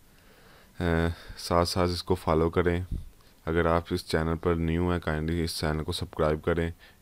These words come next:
ये वीडियो आपके लिए बहुत फ़ायदेमंद होने वाली है, क्योंकि आज का टॉपिक है प्रोडक्ट लिस्टिंग्स। अ, कैसे करते हैं प्रोडक्ट लिस्टिंग, क्या क्या चीज़ें ज़रूरी होती हैं प्रोडक्ट लिस्टिंग में,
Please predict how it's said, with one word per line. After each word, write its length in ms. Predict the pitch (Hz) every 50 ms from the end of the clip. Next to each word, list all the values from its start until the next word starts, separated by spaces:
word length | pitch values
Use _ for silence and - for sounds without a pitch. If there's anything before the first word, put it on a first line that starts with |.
| - - 87
ये 120 | 85 85
वीडियो 560 | 80 85 80 80 85 85 87 87 87 90 90 - - -
आपके 300 | 80 82 80 - - 87
लिए 180 | 82 85 85 80
बहुत 220 | 76 85 90 87
फ़ायदेमंद 500 | - - 85 78 76 76 80 80 82 82
होने 520 | 80 78 76 73 71 69 - _ - 82
वाली 260 | 78 76 73 71 73 73
है, 120 | 71 76 85 - -
क्योंकि 220 | 90 85 - 92
आज 240 | 90 87 85 82 -
का 100 | - 90
टॉपिक 380 | - 85 82 - - 85 78 90
है 120 | 87 85
प्रोडक्ट 440 | - - 87 80 78 73 80 76 80
लिस्टिंग्स। 560 | 80 78 - - - 78 71 69 - - - - - - - - - - - - - - - - - - - - _ _ _ -
अ, 20 | -
कैसे 600 | 92 85 82 82 82 78 - - 90 87 - 95
करते 300 | 82 - 80 - - -
हैं 160 | 80 80 82 80
प्रोडक्ट 360 | - 90 80 78 85 80 85
लिस्टिंग, 400 | 82 82 - - 87 82 80 82 - - -
क्या 180 | - 92 90 87
क्या 200 | 82 - 90 87
चीज़ें 320 | - - 85 80 80 85
ज़रूरी 400 | 82 80 82 76 80 80 78 85
होती 240 | 85 80 78 - 80
हैं 80 | 80 78
प्रोडक्ट 380 | - - 78 73 76 76 78
लिस्टिंग 380 | 78 78 - - - 78 78 76
में, 180 | 71 78 82